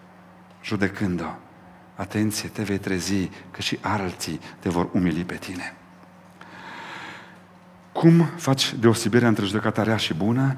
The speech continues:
Verifică-ți motivația, verifică-ți cu seriozitate modalitatea, modul, măsura, și verifică-ți propria stare. De ce vezi tu paiul din ochiul fratelui tău și nu te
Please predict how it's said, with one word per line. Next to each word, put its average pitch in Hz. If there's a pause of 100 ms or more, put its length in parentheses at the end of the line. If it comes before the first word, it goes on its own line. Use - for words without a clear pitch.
(200)
Verifică-ți 95 (520)
motivația, 120 (500)
verifică-ți 98
cu -
seriozitate 92 (320)
modalitatea, 95
modul, 90 (120)
măsura, 101 (560)
și -
verifică-ți 90
propria 87
stare. - (380)
De 131
ce 160 (340)
vezi 110
tu -
paiul 92 (200)
din 92
ochiul 95
fratelui 90
tău 92 (160)
și -
nu 90
te 87